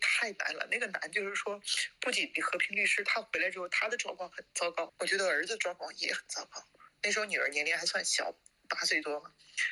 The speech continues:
我觉得我的状况就不，不，就是没有能力、没有力量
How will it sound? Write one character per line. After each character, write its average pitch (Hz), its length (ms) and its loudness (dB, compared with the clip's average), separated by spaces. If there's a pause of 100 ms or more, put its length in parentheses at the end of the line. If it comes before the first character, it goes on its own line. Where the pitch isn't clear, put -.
(260)
我 - 160 -2
觉 151 100 2
得 190 100 0
我 175 140 -2
的 160 80 2
状 170 200 0
况 - 240 -4
就 180 120 -4 (480)
不， - 100 -6 (140)
不， 277 80 -6 (320)
就 262 100 2
是 247 140 0 (100)
没 196 100 2
有 240 160 2
能 147 200 -2
力、 180 140 2
没 165 80 0
有 190 120 0
力 214 140 2
量 196 140 0